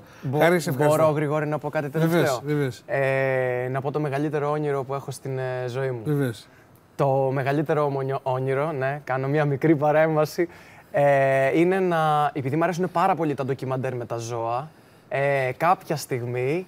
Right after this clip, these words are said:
Speaker 1: να καταφέρω να φτιάξω και ένα τέτοιο ντοκιμαντέρ πάνω
Speaker 2: Στο
Speaker 1: στα
Speaker 2: εύχομαι
Speaker 1: ζώα.
Speaker 2: μέσα από την καρδιά μου. Δεν είναι δύσκολο. Αν αρχίσεις από τώρα να πάρεις, εσύ θέλεις με μέλισσες ή με κάτι άλλο;
Speaker 1: Θα ήθελα με ζώα, μ'
Speaker 2: Με
Speaker 1: αρέσει
Speaker 2: ζώα.
Speaker 1: πάρα πολύ, ναι.
Speaker 2: Πάντως, θα έλεγα, για να μην αφήνεις τον χρόνο να πηγαίνει χαμένο,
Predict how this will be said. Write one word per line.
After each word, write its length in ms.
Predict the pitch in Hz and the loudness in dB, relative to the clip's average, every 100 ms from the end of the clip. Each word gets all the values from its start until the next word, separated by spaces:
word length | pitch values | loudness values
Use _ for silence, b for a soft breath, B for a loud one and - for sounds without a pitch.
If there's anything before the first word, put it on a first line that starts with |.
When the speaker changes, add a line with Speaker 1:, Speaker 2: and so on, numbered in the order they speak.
| - | -8
Speaker 1:
να 100 | 135 | -8
καταφέρω 420 | 131 123 120 170 | -6 -6 -4 -4
να 100 | 175 | -4
φτιάξω 320 | 151 175 - 151 | -4 -8 -8 -6
και 100 | 175 | -4
ένα 160 | 175 | -4
τέτοιο 240 | 180 175 151 | -4 -4 -4
ντοκιμαντέρ 500 | 147 143 139 139 127 | -4 -4 -2 -4 -4
πάνω 140 | 135 | -4
Speaker 2:
Στο 80 | 131 | 0
Speaker 1:
στα 120 | 151 | 2
Speaker 2:
εύχομαι 180 | 165 165 | 2 2
Speaker 1:
ζώα. 80 | 156 | 0
Speaker 2:
μέσα 180 | 165 160 | -2 -4
από 80 | 139 | -4
την 80 | |
καρδιά 300 | 139 127 151 | -4 -2 -2
μου. 80 | 160 | 0
Δεν 140 | 156 226 | 2 2
είναι 100 | 151 | 2
δύσκολο. 520 | 143 - 143 165 185 B B | -2 -2 0 0 -2 B B
Αν 200 | 160 214 | 2 2
αρχίσεις 380 | 175 214 202 190 | 0 -2 0 -2
από 160 | 175 | 0
τώρα 340 | 160 165 117 - _ _ B B B _ - | 2 2 2 -6 _ _ B B B _ -4
να 180 | 156 165 | -2 2
πάρεις, 300 | 180 180 139 | 2 2 0
εσύ 200 | 127 165 | -6 -4
θέλεις 200 | 175 156 | -2 -2
με 100 | 147 | 0
μέλισσες 420 | 139 208 220 214 | 2 0 -2 -6
ή 40 | 220 | -4
με 100 | 170 | -2
κάτι 240 | 143 139 | 0 0
άλλο; 120 | 127 | 0
Speaker 1:
Θα 120 | 139 | 2
ήθελα 440 | 156 - 202 196 180 | 2 2 2 4 2
με 120 | 160 | 0
ζώα, 360 | 120 180 170 123 | 0 0 0 2
μ' 40 | |
Speaker 2:
Με 60 | 170 | 2
Speaker 1:
αρέσει 140 | 151 | 2
Speaker 2:
ζώα. 80 | 156 | 2
Speaker 1:
πάρα 160 | 160 127 | 2 0
πολύ, 200 | 123 131 | -4 -4
ναι. 180 | 139 120 | -6 0
Speaker 2:
Πάντως, 340 | 185 160 - - - | 2 2 -4 -14 -20
θα 200 | - 147 | 0 4
έλεγα, 440 | 143 131 120 147 - | 4 2 0 -4 -4
για 160 | 139 | -4
να 80 | 135 | -2
μην 160 | 147 190 | -2 -2
αφήνεις 300 | - 190 170 | -2 -4 -4
τον 120 | 151 | -4
χρόνο 260 | - 160 156 | -2 0 0
να 120 | 131 | -2
πηγαίνει 300 | 131 139 131 | -4 -4 -4
χαμένο, 520 | - 127 123 120 | -4 -4 -4 -6